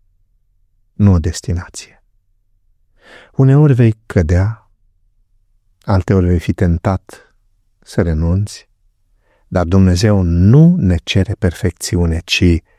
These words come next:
consecvență. El ne promite că dacă rămânem ancorați în El, chiar și în cele mai grele momente, vom fi o lumină pentru cei din jur.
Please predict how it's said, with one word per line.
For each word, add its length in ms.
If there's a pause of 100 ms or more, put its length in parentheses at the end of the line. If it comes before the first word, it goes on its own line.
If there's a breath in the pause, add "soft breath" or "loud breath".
(300)
consecvență. 1400 (800)
El 520 (200)
ne 140
promite 580 (1040)
că 120
dacă 300
rămânem 400
ancorați 600
în 80
El, 440 (680)
chiar 480
și 240
în 180
cele 380
mai 220
grele 400
momente, 720 (920 soft breath)
vom 360
fi 520 (140)
o 140
lumină 500
pentru 260
cei 200
din 180
jur. 480